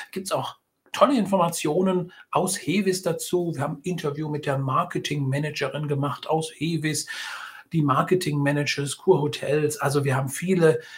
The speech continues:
Stimmen auch dazu und Fragen, die beantwortet werden können. Übrigens war ich bei der Chefärztin, äh, in, äh, in, wie nennt man das ja nicht, Behandlung, doch über Behandlung, ne? Äh, der Frau Doktor Moll.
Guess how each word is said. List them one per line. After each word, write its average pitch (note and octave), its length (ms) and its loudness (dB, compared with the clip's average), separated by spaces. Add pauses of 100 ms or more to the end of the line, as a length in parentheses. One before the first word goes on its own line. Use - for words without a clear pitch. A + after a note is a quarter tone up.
(100)
Stimmen F3 500 0
auch E3 180 2
dazu D#3+ 520 -2
und C#3 260 -2
Fragen, C#3+ 500 -2
die C#3 100 -2
beantwortet C3+ 840 -2
werden B2 400 -2
können. E3 240 2
Übrigens G3+ 420 4
war D#3 200 6
ich A#3 220 0
bei E3 120 -2
der D3+ 160 2
Chefärztin, - 1080 2 (420)
äh, F3+ 220 0 (100)
in, F#3+ 220 6
äh, E3+ 520 4
in, D3+ 680 -2
wie D#3 100 -4
nennt G3 180 2
man E3 120 2
das C#3 160 -2
ja C#3 80 0
nicht, C#3 180 -2
Behandlung, E3 540 0
doch C3 160 -6
über E3+ 160 2
Behandlung, F#3 500 2
ne? G3+ 200 0 (440)
Äh, D3 280 4
der C#3 120 0
Frau D3 220 -2
Doktor - 400 -2
Moll. D3 640 2